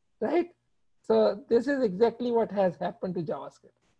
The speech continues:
JavaScript has a merger of so many different things that,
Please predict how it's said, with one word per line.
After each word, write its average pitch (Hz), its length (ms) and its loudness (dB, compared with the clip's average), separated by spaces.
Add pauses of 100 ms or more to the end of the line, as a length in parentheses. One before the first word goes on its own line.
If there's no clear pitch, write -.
(1300)
JavaScript 233 600 2
has 190 180 0
a 180 60 2
merger 175 440 0
of 180 140 -2
so - 240 -4
many 202 260 -4
different 185 420 -12
things 190 440 -10 (1000)
that, 160 340 -6